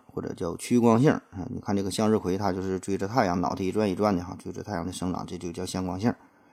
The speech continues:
那有喜欢夜钓的朋友也会发现，有很多鱼啊也有这种趋光性，你一整亮光的它就过来了。当然这个要是细分起来呢，还有什么正，正向的，有这个负向的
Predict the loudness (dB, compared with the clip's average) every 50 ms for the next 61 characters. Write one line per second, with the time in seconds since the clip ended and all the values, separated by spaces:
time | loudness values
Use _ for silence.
0 | _ _ _ _ _ _ _ _ _ 0 4 6 6 4 4 2 2 2 4 6
1 | 6 6 8 8 8 6 6 4 4 4 4 2 2 -2 -4 -2 -2 -2 0 0
2 | 0 0 0 2 2 2 2 2 0 0 0 -2 -2 -2 -2 -4 -4 -2 -2 -2
3 | -2 -2 -2 -4 -6 -8 -10 -8 -8 -4 -2 0 0 2 0 0 -2 -2 _ -8
4 | -4 -4 -4 -4 -4 -4 -2 -2 -2 0 0 0 0 -2 -2 -4 -6 -6 0 4
5 | 4 4 4 4 0 -6 -14 -16 _ _ _ -20 _ _ _ _ _ _ _ _
6 | _ _ _ 6 8 10 10 10 10 10 10 8 8 6 4 2 0 2 0 4
7 | 6 8 8 8 6 4 2 2 2 2 2 0 0 0 0 0 2 2 4 2
8 | 2 2 4 6 6 8 8 8 6 4 0 -2 -8 -14 -6 _ 4 4 4 4
9 | 4 2 2 2 0 -2 -2 -4 -6 -8 -8 -8 -8 -8 -8 -8 -10 -14 -8 -2
10 | 0 0 2 2 2 2 0 0